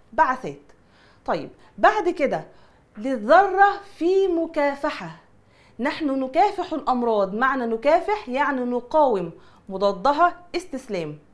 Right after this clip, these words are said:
بعد أن دخلت أمها في صراع طويل، هناك صراع بين الإيه؟ بين الأعداء. إذا معنى صراع يعني قتال، والمراد بها عناء ومشقة، جمع صراع صراعات.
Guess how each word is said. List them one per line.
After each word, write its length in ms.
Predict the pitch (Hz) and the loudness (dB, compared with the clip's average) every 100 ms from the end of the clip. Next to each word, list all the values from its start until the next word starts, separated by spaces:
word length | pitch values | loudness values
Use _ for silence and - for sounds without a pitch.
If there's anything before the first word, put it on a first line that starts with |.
| _ _ - - - | _ _ -20 -20 2
بعد 320 | 359 415 269 | 4 4 2
أن 300 | 247 220 226 | 2 0 2
دخلت 440 | 311 339 262 220 - | 0 0 -2 -2 -2
أمها 520 | 220 233 320 311 285 | -6 -2 -2 -2 -2
في 280 | 240 254 240 | -4 -8 -8
صراع 680 | 226 240 233 311 339 302 285 285 | -6 -4 2 4 4 2 -4 -4
طويل، 480 | 254 262 233 180 165 _ - _ _ 220 | -4 -2 -6 -8 -12 _ -20 _ _ -6
هناك 340 | 254 294 285 | -2 -2 -2
صراع 440 | 254 240 262 294 | -6 0 4 4
بين 360 | 247 247 302 277 | 4 2 2 0
الإيه؟ 320 | 254 233 254 | -4 -2 0
بين 260 | 233 269 277 | 2 2 2
الأعداء. 580 | - 233 214 208 190 190 | 2 2 2 0 0 -2
إذا 160 | 202 | -4
معنى 380 | 208 262 294 262 | -2 0 0 -2
صراع 400 | 240 247 277 269 | -2 0 2 2
يعني 360 | 262 269 269 262 | 2 0 0 -6
قتال، 720 | - 262 285 294 247 190 165 - - - | -8 -8 2 4 4 0 -4 -12 -20 -16
والمراد 760 | 208 220 226 226 240 330 381 220 | 0 2 2 0 4 6 6 0
بها 260 | 302 330 349 | -2 2 2
عناء 680 | 330 196 220 240 285 285 | 2 2 -2 0 0 0
ومشقة، 640 | 220 220 226 226 202 - 156 - _ _ | -2 -2 -2 -4 -4 -8 -14 -16 _ _
جمع 360 | 196 285 277 220 | -2 0 0 -6
صراع 500 | - 226 240 220 202 - | -4 2 2 2 -2 -14
صراعات. 680 | - 285 240 160 135 - | -4 0 0 -2 -6 -12